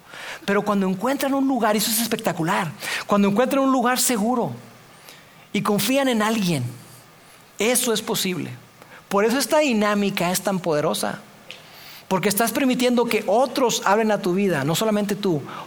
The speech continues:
otros hablan a tu vida y a la vida de tu pareja y a la vida de tus hijos, y se, se empieza a crear una dinámica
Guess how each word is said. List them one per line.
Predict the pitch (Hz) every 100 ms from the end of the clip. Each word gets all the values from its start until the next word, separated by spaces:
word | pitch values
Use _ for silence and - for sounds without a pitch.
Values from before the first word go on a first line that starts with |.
| -
otros | 185 233 240 196
hablan | 214 214
a | 202
tu | 175
vida | 220 240 214
y |
a | 180
la |
vida | 165 202
de | 202
tu | 175
pareja | 156 175 208 180
y |
a | 156
la |
vida | 151 185
de | 180
tus | 180
hijos, | 208 202 202 - - -
y | 175
se, | 190 185 -
se | 175
empieza | 160 214 247
a |
crear | 220
una | 226 226
dinámica | 208 208 208 208